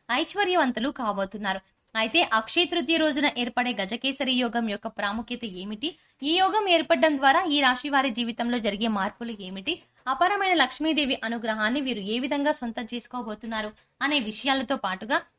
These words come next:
ఈ రాశి వారి జీవితంలో మరిన్ని అద్భుత ఫలితాలను పొందడం కొరకు చేయవలసిన దేవతారాధనతో పాటుగా పాటించవలసిన పరిహారాల గురించి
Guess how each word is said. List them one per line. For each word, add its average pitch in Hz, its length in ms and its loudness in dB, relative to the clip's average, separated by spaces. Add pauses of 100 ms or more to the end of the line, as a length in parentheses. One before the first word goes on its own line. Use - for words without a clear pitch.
(140)
ఈ 320 60 2
రాశి 330 300 2
వారి 349 220 4
జీవితంలో 285 500 0
మరిన్ని 285 420 4
అద్భుత 220 280 -6
ఫలితాలను 240 540 -2
పొందడం 214 360 -8
కొరకు 214 420 -8 (320)
చేయవలసిన 359 460 2
దేవతారాధనతో 240 800 0
పాటుగా 220 420 -2
పాటించవలసిన 277 720 0
పరిహారాల 220 500 -2
గురించి 214 460 -6